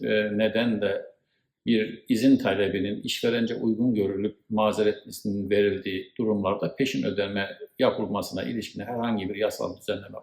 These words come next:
olmadığı için oradaki hüküm, e, işçiye haklı bir fesih, yani işçiye orada bir ödeme yapılma zorunluluğu yok. Buna uymama diye bir kural da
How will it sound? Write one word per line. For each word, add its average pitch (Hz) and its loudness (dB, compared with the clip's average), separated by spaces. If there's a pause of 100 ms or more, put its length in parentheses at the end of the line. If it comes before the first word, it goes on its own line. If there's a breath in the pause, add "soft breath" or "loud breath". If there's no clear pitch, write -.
olmadığı 113 -2
için - -2 (300)
oradaki 110 2
hüküm, 139 -4 (540)
e, - -4
işçiye - -2
haklı 127 -2
bir 104 -4
fesih, 110 -8 (640)
yani 110 0
işçiye - -2
orada 107 2
bir 110 -4
ödeme 110 0
yapılma 104 0
zorunluluğu 107 0
yok. 185 4 (580)
Buna 139 8
uymama 123 8
diye 104 2
bir - -2
kural 104 0
da 170 2